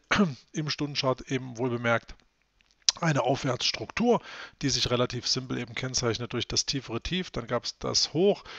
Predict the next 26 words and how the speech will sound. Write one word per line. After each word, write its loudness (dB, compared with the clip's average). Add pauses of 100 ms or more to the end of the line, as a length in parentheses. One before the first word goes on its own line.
(140)
und -6
aber 4
hier 2
eben -2
kein 2
neues 6
Tief, 2
sondern 4 (400)
nach 0
einem -2 (120)
Zwischentief 0
wieder 4
ein 2
Hoch. 4 (300)
Und -6
jetzt 2
ist 2
eben -2
die -4
Gretchenfrage, 2
ob -2
das 10
zum 0
Beispiel 4 (140)
passieren 0 (260)
könnte. 8